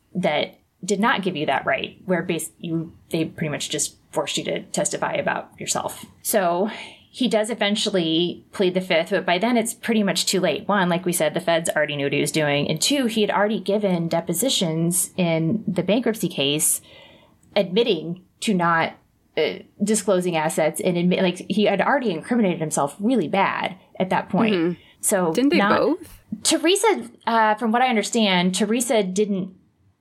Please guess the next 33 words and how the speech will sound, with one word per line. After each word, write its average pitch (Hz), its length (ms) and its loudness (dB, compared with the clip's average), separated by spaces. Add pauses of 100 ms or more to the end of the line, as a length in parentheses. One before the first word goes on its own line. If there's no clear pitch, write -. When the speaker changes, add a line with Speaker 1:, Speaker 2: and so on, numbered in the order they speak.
(120)
Speaker 1:
when 202 140 2
she, 220 460 0 (240)
I 226 60 4
mean, 220 100 4
she 226 200 0
did 233 240 4
incriminate 202 400 2
herself 190 280 2
about 180 300 2
not 180 640 2 (100)
disclosing 185 680 2
the - 80 0
book 185 220 -2
deal, 294 440 0 (720)
but 208 400 2 (140)
I 240 160 2
still, 254 640 0 (360)
yes, 240 360 -2
that 226 200 0
wasn't, 208 400 -2 (200)
I 208 60 2
still 302 260 2
feel 277 260 -2
like 220 180 0
Teresa 220 420 0
just 185 320 0
didn't 196 460 0 (380)
understand 185 1080 0 (640)
that 202 120 2
she 214 160 0
had 196 200 2
to, 185 80 0
like, 170 540 -2